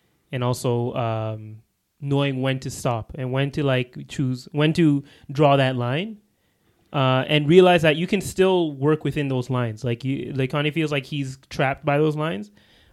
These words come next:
but, uh, there are plenty of examples out there of people who, um, you still are very creative, probably even, actually, I don't know if anyone's more creative than Kanye, but, he's,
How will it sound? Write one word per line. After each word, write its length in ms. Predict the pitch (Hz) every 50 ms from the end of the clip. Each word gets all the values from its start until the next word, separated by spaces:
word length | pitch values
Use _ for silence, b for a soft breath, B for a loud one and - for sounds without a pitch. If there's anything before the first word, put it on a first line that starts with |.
| b _
but, 380 | 135 135 131 131 131 - - _ _ _ _ _ -
uh, 380 | - 135 123 123 123 120 120
there 180 | 117 127 127 123
are 40 | 123
plenty 400 | - _ _ - - 156 147 147
of 60 | 147
examples 400 | 135 123 135 135 135 123 139 135
out 120 | 139 139 -
there 100 | 165 151
of 80 | 131 -
people 260 | 147 139 - 139 131
who, 960 | 127 127 120 120 120 117 - _ _ _ _ _ _ _ _ _ _ _ 135
um, 840 | 123 120 120 120 123 120 120 117 117 117 113 113 113 113 113 110 110 - _ _ _ _ _ _ _ _ _ _ - - _ _ _ _ _
you 180 | 143 135 135 135
still 480 | - - - - 170 165 165 165 165 151
are 140 | 151 147 139
very 360 | 131 135 143 143 143 139 139 - _ _ _ - - - - _
creative, 480 | - - 143 135 139 151 156 151 -
probably 180 | - 151 147 147
even, 300 | 147 143 131 131 131 - _ _
actually, 280 | 147 131 - - 131 120
I 60 | 120
don't 80 | 123 123
know 140 | 120 117
if 60 | 113 117
anyone's 240 | 120 120 120 113 107
more 160 | 117 117 117
creative 260 | 117 - 123 117 113 110
than 100 | 110 107
Kanye, 280 | - - 123 113 110
but, 100 | 110 120
he's, 120 | 117 -